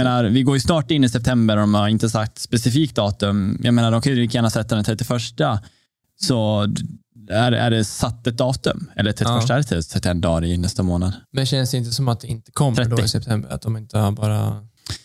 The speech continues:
Speaker 1: Ja, jag hoppas att det... Eller jag hoppas. Det, jag, jag spelar inte spelet, men, eh, ja, jag vill ju inte säga fel
Speaker 2: Nej.
Speaker 1: här i podden.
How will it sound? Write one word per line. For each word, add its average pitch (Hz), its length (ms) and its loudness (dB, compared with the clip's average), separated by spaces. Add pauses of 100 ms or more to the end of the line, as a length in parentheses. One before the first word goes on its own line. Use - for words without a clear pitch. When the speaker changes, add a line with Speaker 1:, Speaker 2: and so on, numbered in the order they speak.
(360)
Speaker 1:
Ja, 98 680 2
jag 110 120 4
hoppas 120 320 0
att 165 100 0
det... 123 80 -2 (120)
Eller 110 100 2
jag 98 80 -2
hoppas. - 480 -4
Det, - 180 0
jag, 113 180 2 (140)
jag 117 180 2
spelar 98 220 0
inte 95 140 0
spelet, 95 340 -2
men, 92 220 0
eh, 92 360 0 (220)
ja, - 260 -4 (420)
jag 92 120 -2
vill 92 120 2
ju 90 60 2
inte 98 280 -2
säga 87 280 0
fel - 420 0
Speaker 2:
Nej. - 180 -2
Speaker 1:
här - 80 -2
i 80 60 -4
podden. - 460 -2